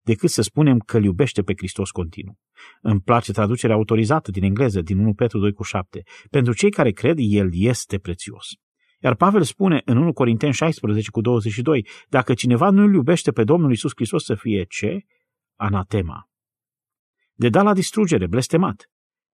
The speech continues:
Creștinul poate fi cel mai bine descris ca fiind cineva care îl iubește pe Domnul Iisus Hristos.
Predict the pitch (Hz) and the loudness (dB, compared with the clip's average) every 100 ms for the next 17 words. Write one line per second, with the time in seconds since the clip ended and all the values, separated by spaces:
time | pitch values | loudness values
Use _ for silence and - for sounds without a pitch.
0 | - 147 135 - 240 226 131 185 156 117 | -2 0 0 0 2 2 2 0 0 -2
1 | - 254 262 160 196 147 127 - 202 156 | -2 0 2 2 4 2 0 -2 -2 -2
2 | - 180 185 135 110 180 - 156 123 101 | -2 -2 -2 0 0 0 0 0 0 0
3 | - - 120 110 92 190 170 135 - 95 | -2 -2 -2 -2 0 0 0 -2 -4 -8
4 | - 127 - 85 | -8 -12 -10 -14